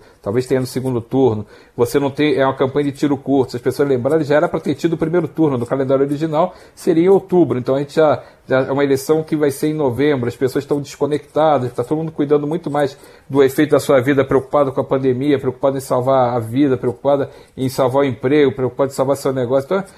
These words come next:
é, tá tão assim es-, es-, espalhada, a, a, dispersada a atenção das pessoas, que eu acho que essa é uma campanha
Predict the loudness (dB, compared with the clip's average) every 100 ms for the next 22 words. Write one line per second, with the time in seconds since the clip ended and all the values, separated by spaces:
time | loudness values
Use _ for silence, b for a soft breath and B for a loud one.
0 | B B 2 2 2 -2 0 2 2 0
1 | 0 -2 -2 -4 -4 -6 -10 -12 -12 -12
2 | -4 0 2 4 4 4 2 0 -2 -2
3 | 0 0 0 -2 -4 -8 -4 -4 -4 0
4 | 2 2 0 0 -2 -2 -4 -4 -6 -2
5 | 0 2 0 B B B 0 2 4 0
6 | 2 4 4 2 0 0 0 0 2 2